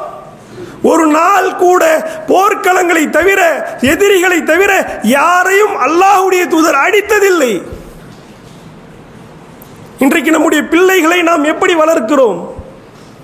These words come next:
இன்னொரு வகை பெற்றோர்கள் அவன் செய்கின்ற தவறுகளை கூட அன்பு செலுத்தி பாராட்டி, அதற்கு கூட கண்டிக்க தெரியாமல், கண்டிக்க முடியாமல்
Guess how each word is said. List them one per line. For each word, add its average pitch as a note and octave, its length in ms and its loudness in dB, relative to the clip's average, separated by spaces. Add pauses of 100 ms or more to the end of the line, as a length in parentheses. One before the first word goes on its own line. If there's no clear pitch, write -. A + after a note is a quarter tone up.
(1900)
இன்னொரு F#4+ 340 4
வகை F#4+ 240 0
பெற்றோர்கள் D4+ 760 0 (1160)
அவன் D4+ 260 0
செய்கின்ற F4 640 0
தவறுகளை F#4 800 2
கூட G4 460 2 (160)
அன்பு F#4 380 0
செலுத்தி D#4+ 460 0
பாராட்டி, F4+ 880 0 (1300)
அதற்கு F4 520 0
கூட F#4+ 260 2
கண்டிக்க F4 640 -2
தெரியாமல், F4 600 0
கண்டிக்க F#4 500 0
முடியாமல் E4+ 720 0